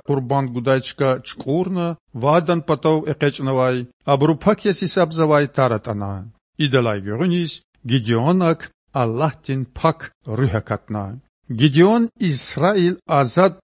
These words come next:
иис карагдай чехи кошун котуну вегечна. Диамедис экеч далди.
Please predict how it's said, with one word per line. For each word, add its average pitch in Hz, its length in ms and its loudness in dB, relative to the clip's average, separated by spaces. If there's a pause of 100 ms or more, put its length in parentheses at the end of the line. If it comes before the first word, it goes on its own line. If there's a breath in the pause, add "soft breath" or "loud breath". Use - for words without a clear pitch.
(120)
иис 143 420 -4
карагдай 139 540 0
чехи 135 400 -6
кошун 151 380 -4
котуну 120 360 -6
вегечна. 98 600 -12 (200)
Диамедис 123 600 0
экеч 165 300 -4
далди. 101 500 -6